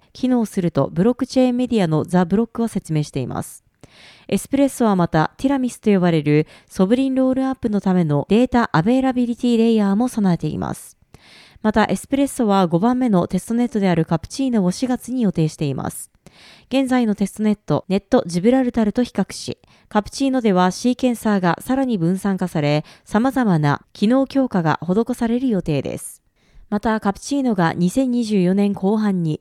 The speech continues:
メインネットに導入される予定であることを、エスプレッソのシーイーオーであるベン・フィッシュ氏が米コインデスクに明かしています。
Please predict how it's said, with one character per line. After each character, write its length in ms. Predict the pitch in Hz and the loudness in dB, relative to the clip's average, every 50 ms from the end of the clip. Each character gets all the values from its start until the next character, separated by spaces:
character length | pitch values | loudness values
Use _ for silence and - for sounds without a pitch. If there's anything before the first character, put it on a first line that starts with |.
| _ - | _ -2
メ 100 | 185 196 | 0 0
イ 140 | 240 269 269 | 2 2 0
ン 40 | 269 | 0
ネ 80 | 277 | -2
ッ 40 | 277 | -4
ト 160 | - - 202 | -4 -2 -2
に 160 | 175 160 151 - | 0 0 0 0
導 260 | 143 170 208 247 269 | 2 2 2 2 2
入 140 | 277 269 254 | 0 -2 -4
さ 160 | - 262 254 | -2 -2 -2
れ 100 | 247 226 | -2 -2
る 80 | 240 | 0
予 100 | 226 220 208 | 0 -2 0
定 160 | - 254 262 | 0 0 0
で 100 | 247 254 | 0 0
あ 80 | 254 247 | -2 -2
る 60 | 240 | -4
こ 100 | - 214 - | -4 -4 -2
と 140 | - 180 | 0 2
を、 240 | 156 156 156 156 - - - - _ _ - | 2 2 2 0 0 -4 -12 -20 _ _ -6
エ 60 | 170 | -6
ス 120 | - - | -6 -6
プ 80 | - 269 | -4 -2
レ 80 | 269 269 | -2 -2
ッ 40 | |
ソ 160 | 262 - 233 202 | -2 -2 -2 -2
の 120 | 180 170 | -2 -2
シ 160 | - - 196 | -4 -2 -2
ー 240 | 214 240 247 247 240 | 0 0 0 0 0
イ 20 | |
ー 80 | 247 240 | 0 0
オ 40 | 220 | 0
ー 20 | |
で 120 | 190 190 170 | 2 2 2
あ 80 | 147 | 2
る 180 | 139 135 127 - _ - - _ _ - | 0 -2 -4 -6 _ -20 -20 _ _ 0
ベ 160 | 185 202 220 | 2 2 2
ン・ 40 | 220 | 2
フ 60 | - | 0
ィ 20 | 196 - 254 | -4 -4 -4
ッ 40 | 247 | -4
シ 140 | - 247 | -4 -6
ュ 20 | 214 | -8
氏 120 | - 202 | -6 -2
が 300 | 165 170 165 165 170 - - - - | 0 0 0 0 0 -4 -8 -8 -4
米 180 | 226 240 220 - | -2 -2 -2 -2
コ 160 | - 190 202 | 0 0 0
イ 80 | 247 | 0
ン 60 | 262 254 | 0 0
デ 100 | 262 254 | -2 -4
ス 100 | - - | -6 -6
ク 100 | - 254 | -6 -4
に 100 | 269 254 | -2 -2
明 100 | 214 - | -2 -2
か 100 | 175 170 | -4 -6
し 80 | - | -6
て 100 | - - | -4 -4
い 100 | 143 131 | -4 -4
ま 160 | - 65 62 | -4 -8 -8
す。 260 | - - - - - | -10 -12 -16 -20 -20